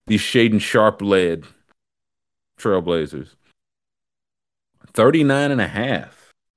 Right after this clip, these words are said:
is their number. This team was twenty-seven and fifty-five last year.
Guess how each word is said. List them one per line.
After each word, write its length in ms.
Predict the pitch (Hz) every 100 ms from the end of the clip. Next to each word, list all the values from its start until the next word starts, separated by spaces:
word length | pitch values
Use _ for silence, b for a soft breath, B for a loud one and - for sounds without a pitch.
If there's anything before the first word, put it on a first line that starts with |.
| _ _ _ _ _ _ _ _ -
is 160 | 87 76
their 200 | 87 85
number. 340 | 80 78 76
This 160 | 80 98
team 200 | 139 117
was 140 | 87
twenty-seven 840 | - - 117 135 151 135 131 117 110
and 120 | 92
fifty-five 960 | - 110 107 95 85 82 82 73 73 -
last 420 | 64 50 - -
year. 240 | - -